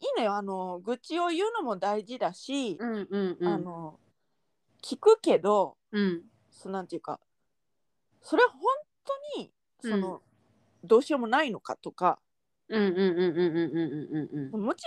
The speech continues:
Speaker 1: ろん大切な人の愚痴、あんたの愚痴なんかもいくらでも聞くけ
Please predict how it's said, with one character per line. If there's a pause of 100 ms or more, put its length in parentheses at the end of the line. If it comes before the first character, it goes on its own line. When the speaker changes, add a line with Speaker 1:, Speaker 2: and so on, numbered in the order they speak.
Speaker 1:
ろ
ん (180)
大
切
な
人
の
愚
痴、
あ
ん
た
の
愚
痴
な
ん
か
も
い
く
ら
で
も
聞
く
け